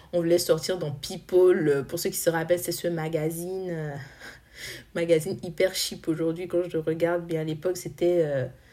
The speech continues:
tout le monde voulait lire People, quoi. Tout le monde voulait sortir là-dedans dans un pauvre, euh, papier imprimé, blanc, noir, où on voyait à peine les images, la qualité était complètement médiocre, mais on avait juste envie d'être spoté là-dedans pour qu'on se dise, « Oh, mais elle est populaire et tout, elle est sortie dans People, nan, nan, nan, nan.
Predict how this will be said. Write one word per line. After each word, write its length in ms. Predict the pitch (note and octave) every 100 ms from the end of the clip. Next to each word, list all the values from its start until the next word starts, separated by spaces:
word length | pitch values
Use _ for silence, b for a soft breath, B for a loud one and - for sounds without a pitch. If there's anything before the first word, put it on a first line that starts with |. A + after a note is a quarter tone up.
| B B B B -
tout 120 | C#4
le 60 | A#3
monde 200 | G#3+ F#3+
voulait 280 | F3 F3
lire 220 | F3 F3+ F3
People, 360 | F#3 - F3
quoi. 140 | E3+ D#3
Tout 120 | F3+
le 60 |
monde 100 | F#3+
voulait 160 | F3 D#3+
sortir 340 | D#3 D3+ -
là-dedans 520 | F3+ E3+ E3 D#3+ E3+ F3
dans 180 | D#3
un 80 | E3+
pauvre, 500 | F3 - F3+ F3+ E3+
euh, 220 | D#3 D3
papier 460 | C3+ D3+ D#3 - F#3
imprimé, 640 | E3 D#3+ - F3 F3 F3 E3+
blanc, 320 | E3 E3+ E3+
noir, 300 | E3 E3+ F3
où 60 |
on 40 | F3
voyait 260 | D#3+ D3+
à 120 | D#3+ D#3
peine 320 | - F3 F3
les 240 | E3 D#3+
images, 260 | E3 E3+ E3+
la 80 | D#3
qualité 320 | D#3 D3+ E3+
était 220 | D#3+ -
complètement 520 | - - A3+ G3 G3
médiocre, 520 | F#3+ E3+ E3+ F3 F3
mais 180 | G3+ B3+
on 100 | C4
avait 220 | F#3+ F3
juste 240 | F3+ A3 -
envie 180 | F3 E3+
d'être 300 | E3 E3 E3
spoté 400 | - E3+ E3 E3+
là-dedans 380 | D#3 D#3 E3+
pour 100 | E3+
qu'on 100 | D#3+
se 140 | D#3+ E3
dise, « 220 | F3 E3+
Oh, 340 | - A#3 A#3 A3+
mais 100 | G3+
elle 100 | F#3+
est 20 | -
populaire 680 | F#3+ F3 - G3+ G#3 G3+ G3
et 80 |
tout, 200 | F3 A3
elle 80 | G3
est 60 | F3
sortie 300 | F3 F3 F#3+
dans 100 | E3+
People, 400 | - - - F#3+
nan, 200 | F3+ E3+
nan, 100 | F3+
nan, 140 | E3+
nan. 280 | F#3+ G3 G3